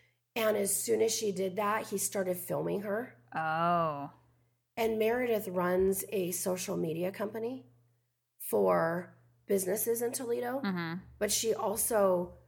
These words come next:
Speaker 1: does a ton of fundraising there for L G B T Q groups and gay
Speaker 2: Mm-hmm.
Speaker 1: rights in Toledo because –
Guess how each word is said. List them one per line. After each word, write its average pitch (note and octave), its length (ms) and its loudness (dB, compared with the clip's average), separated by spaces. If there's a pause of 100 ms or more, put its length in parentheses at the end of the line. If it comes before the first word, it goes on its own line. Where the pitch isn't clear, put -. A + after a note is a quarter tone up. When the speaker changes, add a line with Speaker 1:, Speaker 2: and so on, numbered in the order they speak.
(260)
Speaker 1:
does G#3+ 200 2
a G3 60 2
ton G#3+ 300 -2
of G3+ 100 -2
fundraising G#3 720 0
there G#3 240 -2
for F3+ 360 -2
L F3+ 180 -2
G F3+ 180 -4
B F3+ 320 -4
T - 20 -8
Q F3 260 -6
groups F3 520 -4 (800)
and F3 580 -2
gay F3 560 -2
Speaker 2:
Mm-hmm. F#3 400 4
Speaker 1:
rights F3+ 480 2
in F3+ 240 2
Toledo E3+ 480 -2
because – F3 560 -4